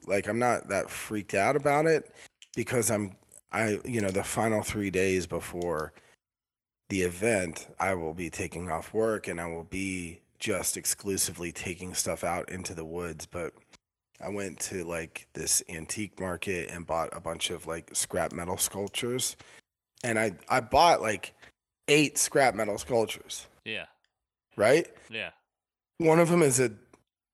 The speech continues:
Speaker 1: ten-foot tall mushroom.
Speaker 2: I saw that, yeah.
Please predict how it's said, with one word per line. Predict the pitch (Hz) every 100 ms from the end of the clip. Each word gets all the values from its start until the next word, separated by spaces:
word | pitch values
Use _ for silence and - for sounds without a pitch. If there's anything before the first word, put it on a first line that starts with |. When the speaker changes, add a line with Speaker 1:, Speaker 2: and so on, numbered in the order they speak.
| _ _ _
Speaker 1:
ten-foot | - - 147 151 139 - 123 -
tall | - 117
mushroom. | 110 98 - 80 58 -
Speaker 2:
I | 92
saw | - 107 95
that, | 80 69 -
yeah. | 87 80